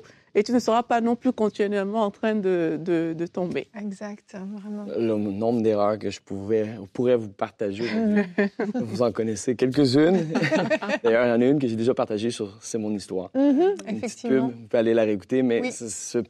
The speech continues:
Speaker 3: partage me rappelle ça. Puis
Speaker 2: C'est vrai.
Speaker 3: il y a une erreur que je, je referai plus, c'est d'essayer par mes propres moyens, par mes
Speaker 2: Mhm.
Speaker 3: propres forces, euh, et, et essayant de réussir dans, dans le monde de la musique.
Speaker 2: Oui.
Speaker 3: Je sais pas si tu te souviens.
Speaker 2: Bien sûr.
Speaker 3: Euh,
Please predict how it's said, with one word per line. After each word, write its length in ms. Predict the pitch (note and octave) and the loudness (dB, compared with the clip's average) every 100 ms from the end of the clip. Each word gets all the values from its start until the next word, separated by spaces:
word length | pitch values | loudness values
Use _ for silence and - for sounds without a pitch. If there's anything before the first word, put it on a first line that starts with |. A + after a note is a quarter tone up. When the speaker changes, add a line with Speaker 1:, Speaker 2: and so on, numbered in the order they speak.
| _ | _
Speaker 3:
partage 400 | A#2 - B2 B2 | -6 -2 0 0
me 100 | A#2 | -2
rappelle 340 | G2+ F#2+ G#2 G#2 | -4 -2 -2 -2
ça. 240 | - G2+ G2+ | -4 -8 -6
Puis 240 | G#2+ G#2 | -4 -4
Speaker 2:
C'est 60 | G#2+ G#2 | -6 -10
vrai. 120 | G#2 | -8
Speaker 3:
il 100 | G#2 | -2
y 20 | |
a 40 | A2+ | 2
une 100 | A#2 | 2
erreur 280 | A#2 C3 C#3 | 2 0 0
que 140 | A#2+ | -4
je, 120 | G2+ - | -4 -14
je 160 | - - | -18 -8
referai 300 | A#2 - A#2 | -8 -4 -6
plus, 240 | - D3+ | 0 -2
c'est 240 | F3+ B2 A#2 - - - | 0 -4 -4 -10 -14 0
d'essayer 520 | B2 A#2 A#2+ A#2+ C3 - _ - | 2 2 2 0 0 -4 _ -8
par 140 | A#2 G#2 | -6 -4
mes 160 | G2+ | -8
propres 260 | - A2 A2+ | -8 -8 -6
moyens, 380 | G#2 G2 F#2+ F#2+ | -6 -6 -8 -8
par 140 | G2+ | -8
mes 100 | G#2+ | -8
Speaker 2:
Mhm. 100 | G2 | -6
Speaker 3:
propres 180 | G2 F#2+ | -8 -6
forces, 260 | G#2 G2 - - - - G#2+ | -6 -6 -12 -20 -20 -8 -2
euh, 240 | G2 - - - - | -2 -2 -8 -12 -6
et, 340 | G#2+ A2 A2+ | -2 2 2
et 160 | - A2+ A#2+ | 0 -2 -6
essayant 420 | A2+ - A#2+ B2+ C3 | -4 0 2 2 4
de 100 | A#2+ | 2
réussir 540 | A2+ A2 - B2 B2 | 2 -2 -2 -2 0
dans, 180 | A2+ A2 G2+ | -2 -4 -4
dans 120 | G#2 | -4
le 40 | |
monde 200 | G#2+ A2+ | -2 -2
de 40 | A2 | -4
la 80 | G#2+ | -4
musique. 400 | G#2+ G2 G#2 A#3+ | -6 -4 -2 -2
Speaker 2:
Oui. 140 | A3+ | -2
Speaker 3:
Je 40 | A3+ | -2
sais 60 | |
pas 60 | A3+ | -4
si 60 | - | -6
tu 40 | - | -8
te 40 | |
souviens. 320 | G#2+ A2+ B2 | -4 0 0
Speaker 2:
Bien 240 | G#3+ G#3 F#3+ | 0 -4 -6
sûr. 240 | - A#2 | -6 -2
Speaker 3:
Euh, 220 | A2+ G#2+ | 2 2